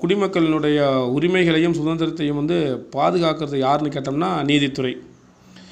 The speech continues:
இந்த நீதித்துறை எதுன்னு கேட்டோம்னா உச்சநீதிமன்றம். இந்த உச்சநீதிமன்றம் எங்கே இருக்கு?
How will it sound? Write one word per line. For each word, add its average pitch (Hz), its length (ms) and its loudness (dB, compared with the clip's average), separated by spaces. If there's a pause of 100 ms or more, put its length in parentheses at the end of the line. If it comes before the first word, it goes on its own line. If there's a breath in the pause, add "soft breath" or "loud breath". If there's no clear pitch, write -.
(180 loud breath)
இந்த 151 160 6
நீதித்துறை 190 400 4
எதுன்னு 165 140 6
கேட்டோம்னா 151 380 2
உச்சநீதிமன்றம். 147 840 2 (920 soft breath)
இந்த - 160 -2
உச்சநீதிமன்றம் 160 680 2
எங்கே 151 220 4
இருக்கு? 160 520 0